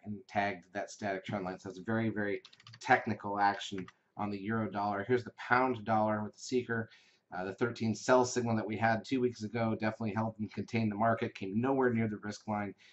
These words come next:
threatening to break down here. And so all the signs that we had been looking at last week, if you go back and listen to last week's recording about the dollar looking like it was ready to get stronger, have certainly come to fruition here on these charts over the last week.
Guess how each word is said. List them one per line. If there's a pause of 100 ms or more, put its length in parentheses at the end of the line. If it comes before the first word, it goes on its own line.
(240)
threatening
to
break
down
here. (120)
And
so
all
the
signs
that
we
had
been
looking
at
last
week,
if
you
go
back
and (360)
listen
to
last
week's
recording
about
the
dollar (300)
looking
like
it
was
ready
to
get
stronger, (200)
have
certainly
come
to
fruition
here (320)
on
these
charts
over
the
last
week.